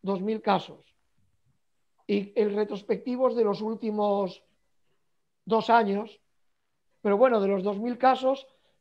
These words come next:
el diez por ciento es mi experiencia solo ya, ¿no? O sea que sí, que eso, que sí,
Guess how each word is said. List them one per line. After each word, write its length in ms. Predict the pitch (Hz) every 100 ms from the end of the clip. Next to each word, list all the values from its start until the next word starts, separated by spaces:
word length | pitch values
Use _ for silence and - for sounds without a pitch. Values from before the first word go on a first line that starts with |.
| _ _
el 160 | 202 208
diez 160 | 240 247
por 200 | 233 233
ciento 320 | 254 262 269
es 160 | 226 - _ _ _ _ _
mi 120 | 208
experiencia 640 | 196 - 190 247 226 175 165
solo 300 | 262 226 196
ya, 240 | 202 247
¿no? 220 | 220 262 - _ _ -
O 80 | 180
sea 240 | 208 196
que 140 | 208
sí, 320 | 196 220 208 - _ _ -
que 140 | 196
eso, 300 | 202 262 277 - _ -
que 180 | 208 202
sí, 320 | 220 202